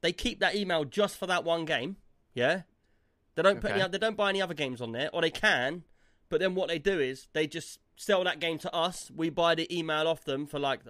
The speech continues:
Speaker 1: a decent price, half price, quarter price, whatever, then we sell it to somebody else with a profit on there, and then say, "Gray, you wanna buy Diablo," you buy their account. Do you get what I'm saying?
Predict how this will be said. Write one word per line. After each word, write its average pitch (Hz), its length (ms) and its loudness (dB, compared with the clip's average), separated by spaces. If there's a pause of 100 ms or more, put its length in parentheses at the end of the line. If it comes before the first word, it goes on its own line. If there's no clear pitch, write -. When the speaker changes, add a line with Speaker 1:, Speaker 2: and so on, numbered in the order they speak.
(100)
Speaker 1:
a - 60 -16
decent 139 320 -10
price, 139 440 -4 (460)
half 147 260 -2
price, 147 480 -2
quarter 135 240 -6
price, 135 260 -4
whatever, 131 360 -4 (460)
then 165 520 2 (300)
we 151 240 -2
sell 160 260 -2
it 139 100 -4
to 156 80 -12
somebody 151 460 -2
else 147 460 -2
with 139 120 -10
a 139 60 -10
profit 147 340 -4
on 127 180 -4
there, 139 240 -2 (680)
and 160 160 2
then 160 160 0
say, 165 220 0
"Gray, 170 200 0
you 160 200 0
wanna 156 160 0
buy 156 180 0
Diablo," 147 560 -2 (300)
you 165 180 -6
buy 151 240 0
their 143 180 2
account. 139 500 -2 (1600)
Do - 60 -18
you 120 40 -20
get 165 120 2
what 151 60 -2
I'm 165 60 -4
saying? 147 340 -2